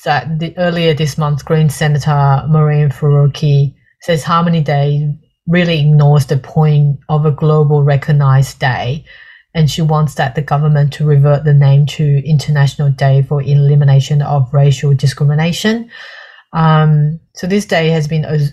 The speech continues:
observed annually by the international community on the March twenty-first to mark the day, uh, the police killed sixty-nine people at the demonstration against apartheid in Shep-, Shepparville, Shepparville in South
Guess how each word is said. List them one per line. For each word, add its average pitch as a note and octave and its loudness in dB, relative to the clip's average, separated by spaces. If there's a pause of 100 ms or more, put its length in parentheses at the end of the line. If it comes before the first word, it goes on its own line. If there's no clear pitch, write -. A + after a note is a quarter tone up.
(120)
observed D3 0 (140)
annually D#3 0
by C#3 0
the D3 -2
international D3 0
community C#3+ 0
on C#3+ 0
the C#3 0 (100)
March G#3 -4
twenty-first D3+ -2
to D#3 0
mark C#3 2
the C#3+ 0
day, C#3 2 (640)
uh, C#3 2 (180)
the E3+ 0
police D#3 0
killed D3 0
sixty-nine C#3+ 0
people C#3+ -2
at C#3+ -2
the D3+ -2
demonstration D3 0
against C#3 0
apartheid C#3 -2
in C#3 2 (220)
Shep-, - -6 (100)
Shepparville, A3 -2
Shepparville F#3+ -4
in D3 0
South C#3+ -4